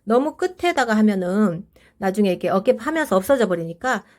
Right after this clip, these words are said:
약간 한 이십 코 정도 와갖고 여기다가 표시를 해줘야 돼요. 그 대신 양쪽 다 해주셔야 나중에 줄이고 뭐 할 때 좋아요. 이렇게 했어요.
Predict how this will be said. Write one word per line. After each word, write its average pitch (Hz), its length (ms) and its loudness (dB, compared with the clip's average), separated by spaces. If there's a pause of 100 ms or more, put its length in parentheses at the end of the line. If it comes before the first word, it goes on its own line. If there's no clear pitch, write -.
(120)
약간 214 360 0
한 208 300 2
이십 220 300 -8
코 180 320 -4
정도 170 260 -6
와갖고 208 600 0
여기다가 185 340 0
표시를 220 360 -2
해줘야 165 260 -6
돼요. - 180 -12 (320)
그 185 60 -10
대신 226 380 -2 (140)
양쪽 214 460 -2
다 214 140 -2
해주셔야 226 760 -2 (260)
나중에 170 720 -10 (240)
줄이고 185 380 -4
뭐 175 140 -2
할 196 180 -6
때 - 100 -12
좋아요. 165 400 -2
이렇게 - 300 -10
했어요. - 200 -18